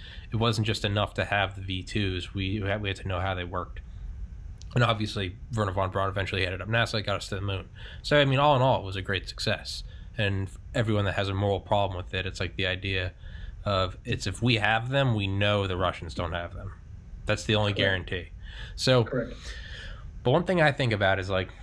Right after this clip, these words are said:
Speaker 1: imagine it's nineteen forty-seven, right? Or just,
Speaker 2: Mm-hmm.
Speaker 1: let's say whatever, say nineteen fifty. Oh, no, no, let's go, it's right after World War Two. So let's say forty-six, forty-seven. Not even U F O part. Imagine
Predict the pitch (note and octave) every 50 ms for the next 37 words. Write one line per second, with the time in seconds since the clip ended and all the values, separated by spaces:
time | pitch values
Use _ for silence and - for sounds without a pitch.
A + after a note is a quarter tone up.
0 | - - - - - - - - - - - - - - - - - - - -
1 | - - - - - - - - - - - - - A#2+ A#2+ B2+ C#3+ F3 F3 D3+
2 | D#3+ D#3 D3 C3 B2 - - B2 B2 C3 B2 - - C3+ B2+ B2 A#2+ A2+ - -
3 | - B2 A2+ A2 G#2+ G#2 - - G#2 G2 F#2 F2 F2 F2+ F#2 - - - - G#2
4 | G2 G2 G#2 A#2 A#2 - - - - - - - - - - - - - B2+ B2
5 | D3 D3+ D#3+ F#3 F#3 F#3 - - - - G#3+ G3 F#3 G3+ G3 F3 A#2+ G#2+ G#2 -
6 | - D3+ C3+ B2 A2 A2 - G#2+ F#2 - - G#2+ F#2+ - - D#2 - - - -
7 | - - - - - - - - - - - - - - - - - - - -
8 | - - - - - - - - - - - - - F3 F3 E3+ D3+ C3+ C3 A#2+
9 | A2+ A#2 A#2+ - - C#3 B2 A2+ G#2+ - - A2 G#2+ G#2 G2 F2+ - - G2+ F#2
10 | E2+ E2+ - F#2+ F2+ - F#2 F#2 - - A2 G2+ G2+ F#2 - - G2+ F2+ - -
11 | G#2+ F#2+ F#2 - G2 F#2 - - - F#2 F2+ - - - F2+ F2+ F#2 F#2 - -
12 | - - B2 C3 C#3 B2+ B2 A2+ A2 G2+ F2+ - F#2 E2+ - - - - - -
13 | - - - - - - - - - - - - - - - - - - - -
14 | - - - - - - A2+ A#2+ C#3 D#3 E3 C#3+ A#2 A2+ G2+ G2 G2